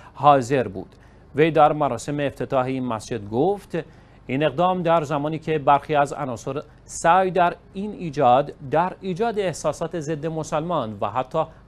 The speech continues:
هدف قرار دادن اماکن مذهبی در هند دارند، یک پیام مثبت به سراسر کشور و در سطح جهانی از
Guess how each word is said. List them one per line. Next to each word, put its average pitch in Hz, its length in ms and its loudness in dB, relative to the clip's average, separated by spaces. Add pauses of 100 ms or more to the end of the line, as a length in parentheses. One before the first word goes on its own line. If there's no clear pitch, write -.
(120)
هدف 156 420 2
قرار 156 200 2
دادن 156 420 -4
اماکن 165 500 -4
مذهبی 135 460 -4
در 110 200 -2
هند 113 240 -8
دارند، 160 420 -2 (300)
یک 135 280 -2 (100)
پیام 156 400 -2
مثبت 156 480 -2
به 131 280 -4
سراسر 120 580 -4
کشور 143 560 -2
و 139 80 0
در 131 140 -2
سطح 131 380 -8
جهانی 160 500 -2 (340)
از 143 280 4